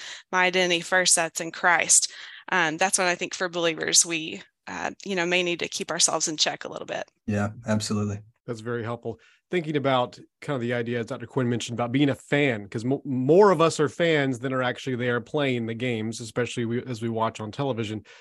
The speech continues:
Speaker 3: Lane, just directing this question to you. As a, as a Tennessee fan, you know, this season has been filled with some tremendous highs for Tennessee fans and some devastating lows.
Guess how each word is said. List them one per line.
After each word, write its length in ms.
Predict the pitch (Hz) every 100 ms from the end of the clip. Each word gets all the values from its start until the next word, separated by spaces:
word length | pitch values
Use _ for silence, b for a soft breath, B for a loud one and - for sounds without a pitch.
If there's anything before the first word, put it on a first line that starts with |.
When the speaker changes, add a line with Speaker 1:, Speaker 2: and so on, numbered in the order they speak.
| b b b
Speaker 3:
Lane, 260 | - 214 202
just 220 | 180 - - 156
directing 320 | 143 160 165 151
this 100 | 139
question 340 | 165 151 143
to 60 | 131
you. 260 | 151 139 b b b
As 180 | - 139
a, 100 | 135
as 140 | 143 143
a 40 |
Tennessee 360 | 143 240 240 226
fan, 340 | 202 185 202
you 140 | 156 160
know, 120 | 143
this 200 | 135 156
season 320 | - 170 156
has 120 | 139
been 140 | 135 147
filled 260 | - 156
with 120 | 139 127
some 140 | 135
tremendous 500 | - 139 147 147 147
highs 560 | 117 143 139 151 190 -
for 140 | 160
Tennessee 380 | - 165 156 160
fans 440 | 160 156 165 160
and 280 | - 147 147
some 360 | - 143 139 131
devastating 580 | 147 160 - 156 151
lows. 640 | 143 135 139 131 135 160